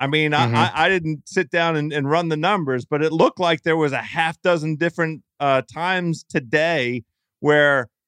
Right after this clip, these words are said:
Speaker 1: teams went for, for it on fourth down on the other side of the fifty-yard line.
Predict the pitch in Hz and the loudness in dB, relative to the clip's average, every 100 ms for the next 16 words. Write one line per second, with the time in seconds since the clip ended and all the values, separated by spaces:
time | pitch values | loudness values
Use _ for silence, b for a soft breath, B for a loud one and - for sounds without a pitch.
0 | _ 175 202 170 156 202 - 185 175 - | _ -4 -4 -2 -2 -4 -2 -2 -2 -4
1 | 170 175 165 156 180 170 180 170 175 175 | -2 0 2 2 0 -2 -4 -2 -2 -2
2 | 180 160 160 165 185 202 - 190 180 170 | -2 -2 -2 -2 0 0 0 0 2 2
3 | 147 139 202 180 175 165 214 240 180 117 | 0 -2 -2 -2 0 0 2 0 -2 -2
4 | 104 101 | -4 -8